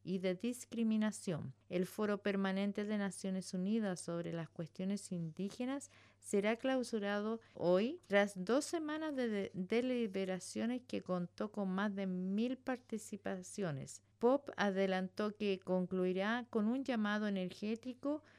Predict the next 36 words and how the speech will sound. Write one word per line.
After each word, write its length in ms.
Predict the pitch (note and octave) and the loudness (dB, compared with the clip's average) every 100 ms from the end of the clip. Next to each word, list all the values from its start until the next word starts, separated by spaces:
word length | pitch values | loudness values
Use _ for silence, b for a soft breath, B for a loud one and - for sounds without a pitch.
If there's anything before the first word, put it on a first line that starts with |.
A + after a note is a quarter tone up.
| b | b
a 140 | - F#3+ | 0 2
la 160 | F3+ | 2
paz 400 | - A3 C#4+ - - | 2 2 2 -2 -6
y 420 | G3+ G3+ F#3+ F3+ - | -2 0 0 -2 -8
a 140 | - E3+ | -4 0
la 200 | F3 E3+ | 0 0
búsqueda 640 | F3 C4+ - - D#4+ C#4 | 0 -2 -2 -2 -2 0
de 120 | A3+ | -2
sociedades 680 | G#3+ G3 - F#3 F#3 G#3+ A#3+ | -2 -4 -2 0 0 0 0
sin 300 | A#3 - E4 | -2 -6 -6
conflictos, 840 | F4 E4 D#4+ - C4 F#3 - D3 - b b b | -4 -4 -4 -2 -4 -2 -6 -6 -8 b b b
una 200 | F#3 F#3 | 0 2
invitación 600 | F3+ F3 F3 E3+ - F#3+ | 2 0 -2 -2 -2 0
a 100 | F#3+ | 0
los 220 | F#3 F#3 | -2 -4
estados 560 | E3+ - F3+ F3+ F#3+ - | -8 -6 -2 0 -2 -2
a 160 | E3 D#3 | -4 -4
desarrollar 840 | D#3+ E3 - D#3+ D#3 E3 E3+ F3 b b b | -4 -6 -4 -4 -2 -2 -2 -4 b b b
evaluaciones 960 | - E3+ E3 D#3+ D#3 D3+ - A3 B3+ C#4+ | 0 2 2 0 -2 -4 -2 0 2 2
del 200 | C#4+ B3+ - - | 0 -2 -8 -6
cumplimiento 880 | A3 A3 F#3+ G3 G3 A#3 A3+ C#4 - | 0 0 0 -2 0 0 0 -2 -2
en 160 | F3+ E3+ | -4 -4
cada 280 | - G#3 A3 | -2 0 2
uno 240 | A3 A3 G#3 | 2 0 0
de 100 | F3+ | 0
ellos 380 | F#3 G3 A#3 | 0 -2 -4
de 120 | A3 F#3+ | -2 -2
la 200 | E3 E3 b b b - | -2 -6 b b b -6
Declaración 800 | F3+ A3+ A#3 C4 A3+ G#3+ G#3+ G#3 | 2 2 4 2 2 0 0 2
de 80 | G3 | 2
los 160 | F#3+ | 2
Derechos 380 | E3+ E3+ F3 E3+ | 2 0 -2 -4
de 80 | D#3+ | -4
los 120 | D3+ | -6
Pueblos 500 | - E3 E3 D#3+ - | -2 -2 0 -2 -6
Indígenas 640 | D3+ D3 G#3 C4+ C#4 D4+ | -6 -4 -6 -2 -2 -4